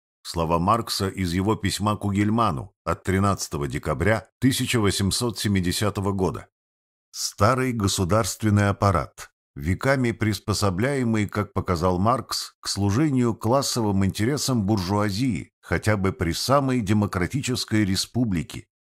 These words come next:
Карл Маркс. Восемнадцатое Брюмера Луи Бонапарта. И Гражданская война во Франции.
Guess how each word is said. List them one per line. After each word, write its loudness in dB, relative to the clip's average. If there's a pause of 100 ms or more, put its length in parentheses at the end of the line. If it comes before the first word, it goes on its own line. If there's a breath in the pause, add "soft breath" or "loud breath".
(120)
Карл 2
Маркс. -4 (300)
Восемнадцатое 2
Брюмера 0
Луи 2
Бонапарта. 0 (380)
И 0 (260)
Гражданская 2
война 2
во 2
Франции. -2